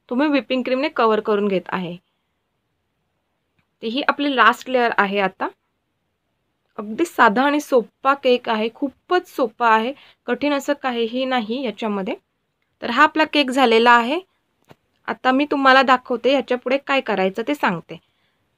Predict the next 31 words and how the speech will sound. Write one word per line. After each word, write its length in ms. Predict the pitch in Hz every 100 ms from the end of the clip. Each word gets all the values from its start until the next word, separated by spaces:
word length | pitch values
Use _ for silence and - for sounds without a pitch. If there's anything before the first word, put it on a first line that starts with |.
| _ -
तर 180 | 240 240 -
ही 200 | 269 320 -
ओएचपी 720 | 277 - 311 311 - 339 339
शीट 340 | - 269 254
आहे, 220 | 220 220
प्लास्टिक 580 | 254 - 220 214 - 247
शीट, 360 | - 247 285 -
याला 280 | 226 220 262 _
ओएचपी 520 | 226 269 294 285 - 285
शीट 280 | - 269 -
असं 220 | 226 233
म्हणतात. 380 | 226 226 190 214 -
आणि 120 | 226
ही 220 | 220 302 427 _ _ _ -
कुठे 220 | 285 349
मिळेल, 380 | 330 240 226 220
तर 60 |
ही 180 | 247 294
स्टेशनरीमध्ये 800 | 302 262 240 269 269 294 285 247
मिळतं, 440 | 254 247 233 214 302 _ _ _ _ 202
झेरॉक्सच्या 460 | 233 240 254 - 277
शॉपमध्ये 460 | 294 262 262 262 262
वगैरे 220 | 247 254
तुम्हाला 320 | 254 247 254
इझिली 340 | 247 208 240
अव्हेलेबल 520 | 262 214 226 226 233 233
होईल. 320 | 233 226 359 _ _ _ _ -
पाच 280 | 277 294
रुपयाला 280 | 330 330 302 -
एक 180 | 247 -
पडतं. 360 | 277 240 -